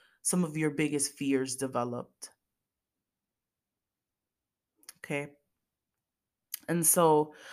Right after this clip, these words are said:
when you are faced with this fear, when you are able to identify what this fear is, right, what your biggest fears are, I want you to understand that you have two choices.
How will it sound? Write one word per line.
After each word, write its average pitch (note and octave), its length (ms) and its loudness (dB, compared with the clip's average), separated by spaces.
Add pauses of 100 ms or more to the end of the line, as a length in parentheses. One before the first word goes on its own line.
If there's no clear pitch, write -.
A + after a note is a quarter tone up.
(260)
when G3+ 200 8
you G3+ 240 6
are F#3 560 6
faced - 760 -4 (100)
with C#3 180 -2
this - 220 2
fear, B2 340 -4
when C#3+ 240 0
you E3 220 -2
are F#3+ 380 4
able C#3 320 -2
to - 200 -2
identify C3 840 -2 (360)
what D3 440 2
this C#3+ 280 0 (120)
fear C#3+ 480 -4
is, - 560 -6 (240)
right, C3+ 260 -2
what D#3 280 4
your D3+ 140 2
biggest D3 540 -2
fears C3+ 540 -2
are, B2+ 440 -2 (2000)
I E3+ 80 6
want G3+ 500 2
you F3+ 180 -4
to - 240 -2
understand C#3 640 -2
that C#3 160 -6
you F#3+ 260 -6
have F3 340 -8
two E3 300 -2
choices. - 920 -8